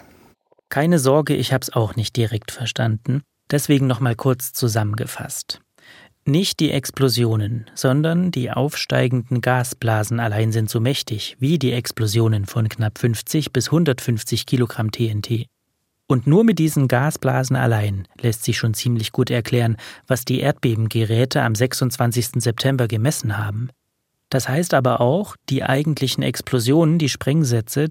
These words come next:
die waren wahrscheinlich viel kleiner als anfangs geschätzt. Und zwar so klein, dass sie auf den Messgeräten im Hintergrundrauschen untergehen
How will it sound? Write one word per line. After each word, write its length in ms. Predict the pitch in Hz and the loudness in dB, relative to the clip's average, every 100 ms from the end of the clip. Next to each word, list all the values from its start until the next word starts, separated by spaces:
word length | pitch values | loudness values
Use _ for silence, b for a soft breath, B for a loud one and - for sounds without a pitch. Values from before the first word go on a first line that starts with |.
| - | -2
die 100 | 135 | 0
waren 220 | 120 147 147 | 2 2 2
wahrscheinlich 520 | 123 135 135 135 - | 0 0 0 0 -2
viel 220 | - 170 | -2 -2
kleiner 400 | - 170 175 151 | -2 -2 0 0
als 200 | 127 131 | 0 -2
anfangs 500 | - 143 - 127 - | -2 -4 -2 -4 -2
geschätzt. 560 | 123 151 139 - - B B B B | -2 -2 -2 -6 -12 B B B B
Und 140 | 139 | -2
zwar 180 | - 127 | 0 -2
so 240 | 123 160 | 0 0
klein, 500 | 233 - 110 107 151 | 0 0 0 2 0
dass 200 | 151 123 | 2 0
sie 180 | - 131 | 0 0
auf 200 | 131 123 | 2 0
den 200 | - 123 | 0 0
Messgeräten 640 | 127 202 - 147 143 143 135 | 0 -2 -2 0 0 0 0
im 140 | 117 | 0
Hintergrundrauschen 880 | 107 196 185 - 135 - 131 131 127 | 0 0 -2 -2 -2 0 0 2 -2
untergehen 840 | 127 170 185 117 - 110 104 131 | 2 2 2 -4 -2 -2 -2 -6